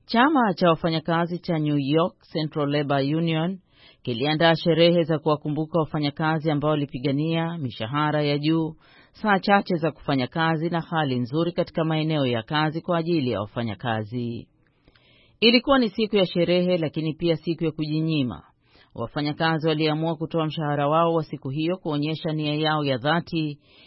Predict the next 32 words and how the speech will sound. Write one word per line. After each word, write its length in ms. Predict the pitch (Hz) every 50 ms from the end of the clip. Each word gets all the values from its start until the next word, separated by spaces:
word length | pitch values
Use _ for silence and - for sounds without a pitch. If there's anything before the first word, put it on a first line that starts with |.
| - _
ya 160 | 170 180 180
kupata 440 | 180 190 180 - 190 185 175 180 170
fidia 380 | - - 156 143 165 170 175 170
kwa 140 | 170 170
kazi 300 | - - 175 165 160 175
ngumu 480 | 175 165 196 208 185 147 131 127 101 - -
waifanyayo. 1000 | - 139 131 127 123 - 135 123 127 127 127 123 120 120 120 120 117 117 120 113 - - _ _ _ _ _ _ _ _ _ _ _ _ _ _ _
Wafanyakazi 720 | - 180 208 208 233 247 240 240 - - 247 247 240 220 233
wa 60 | 214
Kimarekani 640 | - 196 196 185 185 180 180 - 196 190 190 196 196
wameibadili 640 | 190 175 160 143 165 175 180 170 170 180 175 175 175
Marekani 640 | 175 170 170 175 170 - 180 180 180 180 180 180 180
na 140 | 175 147 135
dunia 420 | 147 160 170 175 180 180 180 175
kwa 180 | 175 185 175 170
ujumla 460 | 160 165 170 180 180 180 180 180 175
kwa 140 | - 156 131
ubora 400 | 123 123 123 151 165 180 180 175
wa 100 | 175 175
maisha 600 | 175 170 170 180 185 170 - - 180 170 170 165 165 - _ - - - _ -
ambao 320 | - 156 165 170 180 185
haujaonekana 840 | 175 180 170 165 170 170 170 165 165 165 160 - 202 190 175 165 143
katika 380 | - 131 123 - 123 - 123 113 117
historia. 840 | 123 117 - _ - 123 120 127 123 123 123 120 117 110 101 92 - - - _ _ _ _ _ _ _ - - - - - _
Wakulima 520 | - 175 185 185 226 220 220 226 220 208 208
wa 80 | 196
Kimarekani 600 | 190 - 190 185 185 180 180 190 185 185 190 190
wanauza 520 | 185 175 170 160 165 175 170 156 170 160 - -
nje 320 | 175 185 190 165 180 175
chakula 440 | - - 160 - - 170 160 165 151
zaidi 320 | 131 165 175 180 180 196
kuliko 400 | 190 - 185 175 180 175 185 -